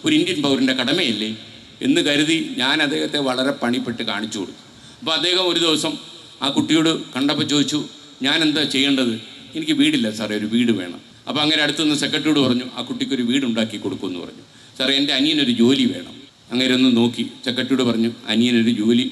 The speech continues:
ശരിയാക്കി കൊടുക്കൂ." "സാറേ, എൻ്റെ അമ്മ, ഓ, അമ്മയ്ക്ക്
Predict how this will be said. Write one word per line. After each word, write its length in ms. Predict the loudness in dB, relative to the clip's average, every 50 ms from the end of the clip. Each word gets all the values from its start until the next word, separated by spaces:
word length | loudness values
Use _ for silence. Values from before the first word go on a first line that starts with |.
| -6 -4
ശരിയാക്കി 380 | -4 -4 -2 -4 -6 -6 -8 -10
കൊടുക്കൂ." 340 | -10 -10 -10 -10 -12 -14 -18 -18 -20 -20 -20 -20 -20 -20 -20 -20 -20 -12 -6 -2
"സാറേ, 200 | -2 0 2 2
എൻ്റെ 400 | 2 2 2 2 0 0 -2 -4 -8 -14 -12 -8
അമ്മ, 260 | -4 -2 0 0 0 -2 -2
ഓ, 100 | -2 -2
അമ്മയ്ക്ക് 460 | 0 2 2 2 0 0 -2 -4